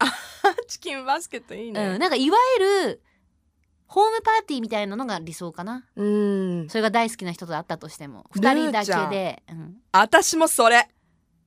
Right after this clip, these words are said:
Speaker 2: そう？
Speaker 1: あのね、だから、
Speaker 2: うん。
Speaker 1: なんかやっぱりみんなね、
Speaker 2: うん。
Speaker 1: 外に出てくじゃない？
Speaker 2: うん。
Speaker 1: クリスマスだからって言って、
Speaker 2: うん。
Speaker 1: こうちょっとイタリアンとか、
Speaker 2: うんうんうん。
Speaker 1: フレンチとかで洋物の、
Speaker 2: うん。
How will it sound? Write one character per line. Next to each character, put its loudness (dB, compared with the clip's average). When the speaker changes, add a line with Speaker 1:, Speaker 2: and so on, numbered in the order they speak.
Speaker 2:
そ 4
う？ 6
Speaker 1:
あ 4
の -4
ね、 0
だ 0
か -2
ら、 2
Speaker 2:
う -20
ん。 -20
Speaker 1:
な -4
ん -6
か -2
や 2
っ -8
ぱ 2
り 2
み 0
ん -2
な 2
ね、 -4
Speaker 2:
う 0
ん。 -2
Speaker 1:
外 2
に 0
出 -4
て -6
く -8
じ -8
ゃ -6
な -2
い？ -6
Speaker 2:
う -8
ん。 -6
Speaker 1:
ク -2
リ 0
ス -6
マ 2
ス -6
だ 4
か 2
ら 2
っ -2
て -10
言 -6
っ -18
て、 -6
Speaker 2:
う -12
ん。 -14
Speaker 1:
こ -2
う -6
ち -8
ょ -4
っ -14
と -12
イ -10
タ -8
リ -14
ア -18
ン -20
と -20
か、 -10
Speaker 2:
う -2
ん 0
う 2
ん 4
う 2
ん。 0
Speaker 1:
フ -2
レ 2
ン -6
チ -2
と -4
か -8
で -14
洋 4
物 2
の、 6
Speaker 2:
う -2
ん。 2